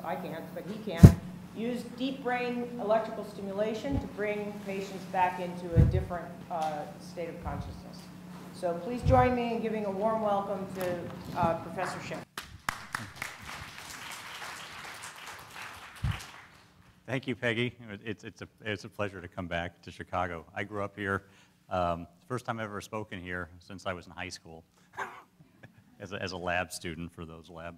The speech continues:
Speaker 2: uh, grads in the audience. So, um, because this is an ethics talk, and I generally give my usual science stump speech, I've, I've, t-, I've,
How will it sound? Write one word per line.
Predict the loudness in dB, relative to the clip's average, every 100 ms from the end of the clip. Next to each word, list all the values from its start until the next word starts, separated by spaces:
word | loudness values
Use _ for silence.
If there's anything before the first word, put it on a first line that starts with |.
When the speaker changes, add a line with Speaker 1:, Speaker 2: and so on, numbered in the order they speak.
| -14
Speaker 2:
uh, | -16 -18 -20 -20 _
grads | -4 -4 -6
in | -12
the | -12
audience. | -12 -12 -16 -20 -20 _ -20 -20 -6
So, | 0 2 4
um, | 6 6 4 0 -10 -20 -20 -4
because | 2 6 6
this | 6 2
is |
an | 2 4
ethics | 4 2 -2 -6
talk, | -2 0 0 -4 _ -20 _ -10
and | -6 0
I | 0
generally | 0 -2 -2 -4
give | -2 -4 -2
my | -4 -2 -2 -4 -10 -16 -20 -18
usual | -10 -10 -8 -8 -10 -10
science | -4 -2 -2 -8
stump | -10 -10 -10
speech, | -12 -10 -10 -8
I've, | -8 -10 _ _ -20 _ _ -4
I've, | -4
t-, | -4 -2
I've, | 0 0